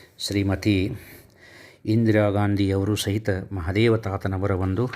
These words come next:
ದರ್ಶನವನ್ನು ಪಡೆದಿದ್ರು ಅಂತ ಹೇಳಿಕಾರ ಉಲ್ಲೇಖಗಳು ಗೊತ್ತಾಗತ್ತವ. ಶ್ರಾವಣ ಮಾಸದೊಳಗೆ ಅಂತಹ ಮಹಾದೇವ ತಾತನವರಿಗೆ ಅನಂತ ಅನಂತ ನಮನಗಳನ್ನು ಸಲ್ಲಿಸಿ ನಾವು ಮುಕ್ತರಾಗೋಣ.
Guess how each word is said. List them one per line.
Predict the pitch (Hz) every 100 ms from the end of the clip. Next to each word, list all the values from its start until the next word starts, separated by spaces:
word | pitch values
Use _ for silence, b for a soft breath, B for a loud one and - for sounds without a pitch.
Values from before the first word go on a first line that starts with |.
| B B B B B -
ದರ್ಶನವನ್ನು | 95 - 117 110 104 98
ಪಡೆದಿದ್ರು | - 92 101 113 101 98
ಅಂತ | 95 -
ಹೇಳಿಕಾರ | 92 90 101 98 90 85 B B B B B -
ಉಲ್ಲೇಖಗಳು | 98 95 98 92 98 90 107 92 95 - 92
ಗೊತ್ತಾಗತ್ತವ. | 95 - 92 90 85 90 87 87 - - B B B B B -
ಶ್ರಾವಣ | 98 92 92 92
ಮಾಸದೊಳಗೆ | 92 92 - 101 113 98 92 -
ಅಂತಹ | 98 95 87 107 92 92 - _ B B B B -
ಮಹಾದೇವ | 95 98 107 117 107 98 - _
ತಾತನವರಿಗೆ | 98 98 - 95 95 101 92 95 -
ಅನಂತ | 101 107 113 107
ಅನಂತ | 104 98 95 95 92 -
ನಮನಗಳನ್ನು | 107 98 101 98 92 92 92
ಸಲ್ಲಿಸಿ | 87 101 92 90 - 104 92 - - B B B B 101
ನಾವು | 98
ಮುಕ್ತರಾಗೋಣ. | 90 101 - - 95 90 87